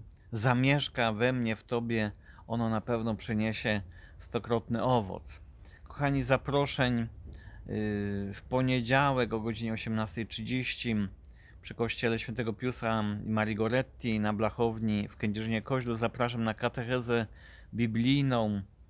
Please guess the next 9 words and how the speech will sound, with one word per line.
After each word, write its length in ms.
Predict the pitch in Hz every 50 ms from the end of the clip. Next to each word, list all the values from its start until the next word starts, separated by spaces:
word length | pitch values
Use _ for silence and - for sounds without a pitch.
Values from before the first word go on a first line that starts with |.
| - - - - - - - - - - - - - - - - -
A 400 | - 139 151 147 135 127 117 82 -
ostatnią 760 | 90 123 120 - - - - 135 143 139 - - 127 127 123
niedzielę, 480 | 120 117 117 117 113 135 147 139 131 120
dwudziestego 440 | 113 120 123 131 123 - 151 143 139
trzeciego 340 | 131 143 127 - 127 131
lutego, 560 | 127 120 117 - - 131 131 127 120 123 117 110 104 101 - - - - - - - - - -
idziemy 760 | 117 113 107 110 123 123 127 123 120 117 113 110 110 107 - -
do 180 | 117 104 117 107
kina 720 | - - - 139 143 139 135 127 117 110 107 101 98 98